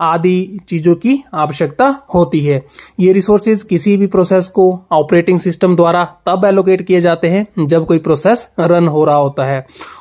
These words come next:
ऑपरेटिंग सिस्टम ये भी इंश्योर करता है कि किस प्रोसेस को कितने समय तक रिसोर्सेज उपलब्ध कराना है और टास्क कंप्लीट होने पर रिसोर्सेज को डीएलोकेट करना है। ये काम भी ऑपरेटिंग सिस्टम का ही होता है।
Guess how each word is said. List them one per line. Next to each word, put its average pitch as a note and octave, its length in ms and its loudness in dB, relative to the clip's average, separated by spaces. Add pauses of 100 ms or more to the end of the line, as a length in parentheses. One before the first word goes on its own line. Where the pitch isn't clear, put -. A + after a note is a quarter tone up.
ऑपरेटिंग F#3 380 0
सिस्टम G3+ 440 0 (380)
ये E3+ 220 2
भी G3+ 140 0
इंश्योर F#3 560 0
करता F#3 340 -2
है F#3+ 300 0
कि F3+ 80 -4
किस G3+ 240 -2
प्रोसेस F#3 380 -2
को F#3+ 160 2
कितने F#3 400 -2
समय F#3 240 0
तक F#3 200 -2 (160)
रिसोर्सेज E3 640 2
उपलब्ध F3 420 0
कराना F3 400 0
है G#3+ 220 -2 (320)
और E3 120 0
टास्क F#3+ 340 -2
कंप्लीट F3+ 300 -2
होने D#3+ 240 0
पर E3 140 0
रिसोर्सेज D#3+ 500 0
को A#3+ 200 -2 (160)
डीएलोकेट D#3+ 680 2
करना C#3+ 340 -2
है। C3+ 240 -6 (400)
ये E3+ 140 2
काम D#3 260 0
भी E3+ 80 2
ऑपरेटिंग D#3+ 420 0
सिस्टम C#3+ 360 -6
का C#3+ 100 -2
ही B3+ 260 0 (320)
होता D#3+ 280 2
है। C3 280 -4